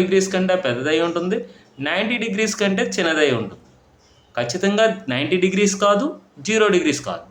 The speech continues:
జీరో డిగ్రీస్ అంటే జీరో యాంగిల్, నైంటీ డిగ్రీస్ అంటే రైట్ యాంగిల్. ఈ రెండిటికి మధ్యలో ఉన్నదే ఎక్యూట్ యాంగిల్. అంటే more than zero degrees and less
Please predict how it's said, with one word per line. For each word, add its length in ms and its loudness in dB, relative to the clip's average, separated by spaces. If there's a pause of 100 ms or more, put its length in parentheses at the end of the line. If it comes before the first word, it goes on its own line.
(120)
జీరో 240 2 (120)
డిగ్రీస్ 360 -2
అంటే 140 -2 (140)
జీరో 180 2 (100)
యాంగిల్, 240 -4 (720)
నైంటీ 340 -2
డిగ్రీస్ 320 -2
అంటే 160 -2 (100)
రైట్ 240 0
యాంగిల్. 260 -4 (440)
ఈ 40 4 (120)
రెండిటికి 460 -2 (160)
మధ్యలో 480 2
ఉన్నదే 260 2 (440)
ఎక్యూట్ 440 -2
యాంగిల్. 180 -8 (720)
అంటే 240 -2 (600)
more 280 4 (120)
than 200 4 (140)
zero 200 4 (120)
degrees 360 0 (920)
and 140 0 (140)
less 200 0